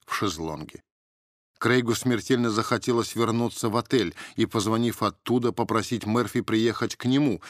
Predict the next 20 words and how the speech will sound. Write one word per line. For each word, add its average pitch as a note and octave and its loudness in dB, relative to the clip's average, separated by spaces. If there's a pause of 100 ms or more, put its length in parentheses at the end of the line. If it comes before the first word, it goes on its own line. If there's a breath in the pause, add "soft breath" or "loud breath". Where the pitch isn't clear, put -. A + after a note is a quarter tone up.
(140 loud breath)
потому A2 0
что G#2 -2
тут A#2 0
собралось G#2+ 0
неподходящее A2+ 0
общество, - -4 (200 loud breath)
но A2 2
в G2 0
этот F2 0
момент G2 -2 (260 soft breath)
Мерфи A2+ 0
его F2+ 0 (180)
заметил. E2 -6 (540)
«Эй, D3 6
Джесс!» G2+ 0
окликнул A#2 2
он, G#2 0
вставая. F#2+ 0 (140)
«Мы B2+ 4
здесь!» A#2 0